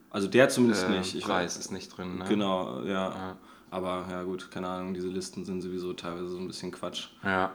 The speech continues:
Speaker 2: ja, ja, klar.
Speaker 1: Genauso wie auch immer noch diese F F A-Liste so ein bisschen
Speaker 2: Ich find halt
Speaker 1: daneben
Speaker 2: generell
Speaker 1: liegt.
Speaker 2: auch, äh, die Oscar-Kurzfilme sind auch alle immer total komisch. Also man,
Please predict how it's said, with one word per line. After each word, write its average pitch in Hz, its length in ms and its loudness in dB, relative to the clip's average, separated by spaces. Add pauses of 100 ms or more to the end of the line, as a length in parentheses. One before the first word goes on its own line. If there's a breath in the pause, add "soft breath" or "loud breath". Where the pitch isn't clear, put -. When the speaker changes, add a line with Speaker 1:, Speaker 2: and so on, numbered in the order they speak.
(160)
Speaker 2:
ja, 90 300 2
ja, 90 60 0
klar. 95 260 -6
Speaker 1:
Genauso 98 320 2
wie 95 60 0
auch 90 120 -4
immer 92 140 -2
noch 95 140 -2
diese 92 260 -4
F 90 100 -8
F 95 160 -6
A-Liste 95 560 -2
so 87 80 -4
ein 92 100 -4
bisschen 90 400 -6 (120)
Speaker 2:
Ich - 140 -4
find 107 180 4
halt 98 140 4
Speaker 1:
daneben 95 100 2 (100)
Speaker 2:
generell 101 220 4
Speaker 1:
liegt. 101 100 0
Speaker 2:
auch, 92 160 -4 (140)
äh, 92 320 0 (100)
die 104 100 -4
Oscar-Kurzfilme 98 1200 -2
sind 95 140 -6
auch - 220 -8
alle 95 180 -2
immer 95 200 -2
total 92 300 -8
komisch. 95 440 -4
Also 101 160 -4
man, 101 200 2